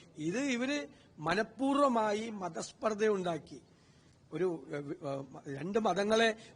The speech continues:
തമ്മിൽ അടുപ്പിക്കാൻ വേണ്ടി കേരളത്തിൽ ശ്രമം നടത്തി. ക്രൈസ്തവരെയും മുസ്ലിങ്ങളെയും തമ്മിൽ ഭിന്നിപ്പിക്കാൻ കേരളത്തിൽ നടത്തിയ ശ്രമം, അതിന്റെ പരാജയം കൂടിയാണ് ഈ സംഭവത്തിൽ ഉണ്ടായിരിക്കുന്നത്. ന്യൂനപക്ഷങ്ങൾ അവരുടെ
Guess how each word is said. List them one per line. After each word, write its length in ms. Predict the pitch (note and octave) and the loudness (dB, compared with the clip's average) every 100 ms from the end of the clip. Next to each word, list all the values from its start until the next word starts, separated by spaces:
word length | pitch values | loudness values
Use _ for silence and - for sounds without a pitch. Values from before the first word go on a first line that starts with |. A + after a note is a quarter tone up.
| - | -4
തമ്മിൽ 240 | F#3+ G#3 | 0 2
അടുപ്പിക്കാൻ 460 | F3 F3+ G#3 G#3+ A3 | 2 2 0 0 2
വേണ്ടി 200 | G#3 G3 | 0 0
കേരളത്തിൽ 480 | G3+ F#3 F#3 F#3 F3 | 0 0 0 -4 -4
ശ്രമം 280 | G3 E3+ | -2 -2
നടത്തി. 320 | E3 C3 - - - - - - - | -2 -4 -12 -20 -20 -20 -20 -20 -10
ക്രൈസ്തവരെയും 580 | E3 F3+ - G3 G3+ G3+ | -4 -4 -2 0 2 0
മുസ്ലിങ്ങളെയും 640 | F#3 - G3+ G3 G3 F#3+ - - F#3 | -2 -2 0 2 2 0 -4 -14 -6
തമ്മിൽ 220 | F3+ F#3+ | -2 -2
ഭിന്നിപ്പിക്കാൻ 760 | F3 F#3+ A3 A#3 G3 G#3+ G#3 G#3 - - | 0 -2 -2 -2 0 2 2 -2 -12 -2
കേരളത്തിൽ 440 | F3+ F#3+ F#3 G3 | 0 0 -2 0
നടത്തിയ 360 | F#3+ F3+ F#3+ F3 | 0 -2 -2 -4
ശ്രമം, 680 | - F3+ E3+ - - - - - | 0 0 0 -2 -8 -20 -14 -6
അതിന്റെ 340 | D#3 G#3+ A3+ | -2 2 4
പരാജയം 640 | - G#3 G#3 G#3+ A3 A#3 A#3+ A3+ | 6 8 10 10 8 2 0 -6
കൂടിയാണ് 540 | G3+ G3 F#3+ D#3+ E3 - - - D#3+ | -2 0 0 0 -4 -8 -18 -10 -4
ഈ 220 | F3 F#3 | -2 0
സംഭവത്തിൽ 520 | F3+ D#3+ E3 E3 F#3 | -2 -2 -2 -2 -2
ഉണ്ടായിരിക്കുന്നത്. 680 | D#3 D3 D3+ C#3 C3+ B2 A2+ - - - | -4 -4 -4 -6 -10 -14 -16 -18 -20 -12
ന്യൂനപക്ഷങ്ങൾ 760 | D3+ D#3+ F3+ G3 - G3+ G#3+ F#4+ - - - - | -4 0 2 2 0 0 0 0 -8 -20 -20 -2
അവരുടെ 480 | E3+ F#3 G3+ G#3 | 2 4 8 8